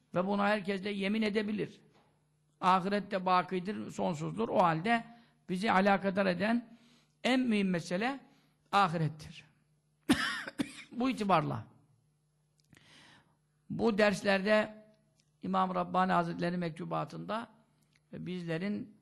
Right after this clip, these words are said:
ahiretimize müteallik, itikadımızla alakalı ve yapmamız gerekenlerle alakalı birçok mesele beyan edildiği için bizleri çok ilgilendiriyor.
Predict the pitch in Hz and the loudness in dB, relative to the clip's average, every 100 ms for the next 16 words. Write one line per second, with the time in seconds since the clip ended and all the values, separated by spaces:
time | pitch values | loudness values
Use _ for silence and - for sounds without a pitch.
0 | _ - 170 170 180 170 170 185 175 165 | _ 2 2 4 -2 -4 -8 -8 -8 -6
1 | 147 151 180 - 175 185 170 165 175 175 | -4 -4 -8 -8 -8 -6 -4 -4 -4 -8
2 | 175 160 156 143 143 156 202 - - _ | -2 0 0 -2 -4 -4 -4 -8 -20 _
3 | _ _ - 170 175 180 185 170 165 160 | _ _ -4 -2 0 -2 -2 -2 -4 -4
4 | 175 170 165 156 151 156 180 175 214 156 | -8 -8 -8 -8 -8 -8 -10 -10 -12 -8
5 | 196 214 - _ _ _ _ _ 156 156 | -8 -8 -14 _ _ _ _ _ 0 2
6 | 160 160 202 - - _ _ _ 147 160 | 4 4 2 0 -10 _ _ _ -2 0
7 | 185 185 170 160 165 147 180 214 214 - | 2 0 0 0 0 0 0 0 0 -6
8 | - _ _ 185 190 214 208 240 277 - | -20 _ _ -8 -2 -2 0 0 0 0
9 | 233 220 220 208 196 196 180 | 0 2 2 2 0 2 2